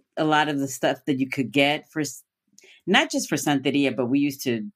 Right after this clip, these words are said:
buy our saints there and our candles there. There's still maybe one or two botanicas in, in East Harlem, but, you know, a lot of times you're going there, sometimes,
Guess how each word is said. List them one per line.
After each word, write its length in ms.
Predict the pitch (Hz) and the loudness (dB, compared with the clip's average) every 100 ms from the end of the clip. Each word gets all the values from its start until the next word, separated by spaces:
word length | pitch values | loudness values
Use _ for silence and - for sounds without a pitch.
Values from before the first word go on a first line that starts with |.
| - | -2
buy 260 | 127 123 | 0 2
our 180 | 113 98 | 0 -2
saints 380 | 98 170 170 151 | -2 0 0 0
there 400 | 160 147 143 139 117 | 0 0 2 0 -2
and 280 | 107 101 | -2 0
our 140 | 92 - | -2 -4
candles 480 | - 160 143 139 123 | -2 0 2 -2 0
there. 480 | 139 131 127 127 127 _ _ _ _ _ _ _ - | 0 0 -2 -4 -10 _ _ _ _ _ _ _ 0
There's 200 | 165 - | 0 0
still 340 | - 214 208 | 0 2 2
maybe 320 | 180 170 151 | 2 0 0
one 220 | 139 147 147 | 0 0 0
or 60 | |
two 500 | 131 151 147 135 113 - | -2 -2 -2 -2 -4 -10
botanicas 840 | 120 131 127 135 135 127 131 120 123 | -6 -4 0 2 0 0 0 -2 -4
in, 420 | 131 117 110 101 - _ _ _ _ _ _ - | -2 -2 -2 -4 -8 _ _ _ _ _ _ -4
in 200 | 120 101 | -2 -2
East 220 | 117 - | -4 -2
Harlem, 480 | 131 127 107 90 87 _ _ 120 | 0 0 -2 -6 -10 _ _ -2
but, 380 | 135 123 104 _ _ _ _ _ _ _ _ _ _ _ _ _ _ _ _ _ _ | 0 2 -2 _ _ _ _ _ _ _ _ _ _ _ _ _ _ _ _ _ _
you 140 | 135 214 | 0 2
know, 200 | 208 156 | 4 4
a 20 | |
lot 200 | 135 151 | 4 2
of 80 | 180 | 2
times 220 | 185 165 | 0 0
you're 100 | 151 | 2
going 300 | 139 185 180 | 2 2 2
there, 260 | 127 123 127 | 2 2 0
sometimes, 520 | 139 143 147 123 | -2 0 0 -2